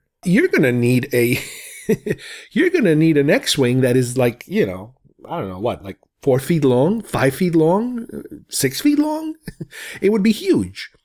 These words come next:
So by doing the three and three quarter inch action figures, the ratio then is diminished for their vehicles. Now, with that said, keep in mind that the vehicles are still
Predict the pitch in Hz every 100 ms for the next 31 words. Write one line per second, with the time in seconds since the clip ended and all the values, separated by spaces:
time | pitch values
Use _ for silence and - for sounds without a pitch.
0 | _ - - - - 208 202 170 202 202
1 | 180 302 320 247 220 208 196 196 185 151
2 | 139 135 - 214 277 - 151 - 113 117
3 | 135 - - - 175 190 226 - 208 175
4 | 160 156 139 135 139 170 139 139 - 120
5 | 131 139 165 247 180 - - - - -
6 | - - - 165 131 - _ _ 107 113
7 | 160 160 - 139 143 - - 214 190 101
8 | 113 120 _ _ _ - 175 165 151 139
9 | 262 311 92 - - _ _ _ _ -
10 | 170 190 170 233 311 - 202 165 - -
11 | - - 254 269 175 87 -